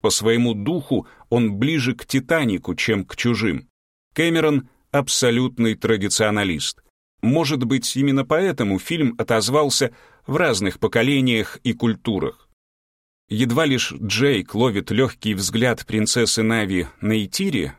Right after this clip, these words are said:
Зои Салдана, как забывает о своей человеческой сущности во всех смыслах этого слова. «Я вижу тебя»,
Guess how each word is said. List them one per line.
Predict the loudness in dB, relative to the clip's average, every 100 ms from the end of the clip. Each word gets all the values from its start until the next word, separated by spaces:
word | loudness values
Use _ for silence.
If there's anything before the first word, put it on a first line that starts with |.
| -6
Зои | 0 2 2
Салдана, | 2 2 2 2 0 -2 -12 _
как | -2 0
забывает | 0 0 2 2
о | 0
своей | 0 0 0
человеческой | 0 0 0 0 -2 -2 -2 0
сущности | 0 -2 0 0 0 -2 -4 -8 -18 -2
во | 0
всех | 2 0 0 0
смыслах | 0 0 0 0 0
этого | 0 0 0
слова. | 2 2 0 -4 _ _ _ _ _ _
«Я | -2 0 2
вижу | 0 -2 0 0
тебя», | -2 -2 0 2 0